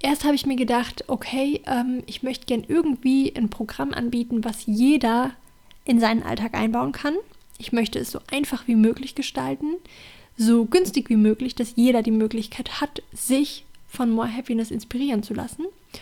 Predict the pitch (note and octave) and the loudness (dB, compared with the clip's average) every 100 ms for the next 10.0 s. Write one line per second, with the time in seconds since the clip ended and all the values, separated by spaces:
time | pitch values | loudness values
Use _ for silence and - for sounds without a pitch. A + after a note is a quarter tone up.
0 | - - - - - C#4 D#4+ E4+ E4+ - | -20 -20 -20 -8 -2 0 2 0 -2 -6
1 | - A#3 B3 A#3 B3 B3 - - B3+ B3+ | -4 -4 -2 -2 -2 -6 -8 -2 0 2
2 | B3 B3 B3 B3 - - _ _ - - | 0 -2 -4 -8 -16 -20 _ _ -20 -20
3 | - - - - B3+ A3 A3 - - A#3+ | -20 -20 -6 2 4 4 0 -8 -6 -2
4 | A3 G#3+ - A#3+ A#3+ A#3+ - A#3 A3+ G#3+ | -2 -4 -6 -4 -2 -4 -2 0 0 0
5 | A3 - - A3+ G#3+ A3 - C4+ C4+ - | -4 -4 -6 -6 -6 -8 -8 -12 -12 -12
6 | - C4+ - - - _ _ _ - - | -12 -14 -20 -20 -20 _ _ _ -20 -20
7 | - - - C4 B3+ B3+ B3 - - - | -20 -20 0 4 6 4 2 -4 -18 -18
8 | - A3+ B3 D#4 D#4 - C4+ C4+ B3+ G4+ | -6 -2 0 0 -2 -2 -2 0 -2 0
9 | G4+ G#3 A3 A3+ G3 - A3+ - B3 | 0 0 -2 -4 -6 -6 -6 -2 -2